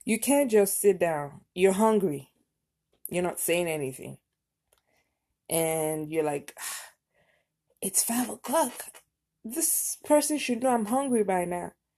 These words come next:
I can know you're hungry. I could just assume you're not ready to eat. Like, when you're ready to eat, you're gonna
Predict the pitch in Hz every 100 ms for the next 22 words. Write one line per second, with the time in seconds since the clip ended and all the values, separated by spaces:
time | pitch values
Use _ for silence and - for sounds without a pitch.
0 | _ _ _ _ _ _ _ _ _ _
1 | _ _ _ _ - 571 - 302 262 240
2 | 233 233 240 247 269 269 294 269 208 302
3 | 302 208 190 190 247 240 208 196 214 -
4 | 185 226 233 220 - - 247 214 185 165
5 | 214 240 185 190 196 202 - 208 185 180
6 | 190 175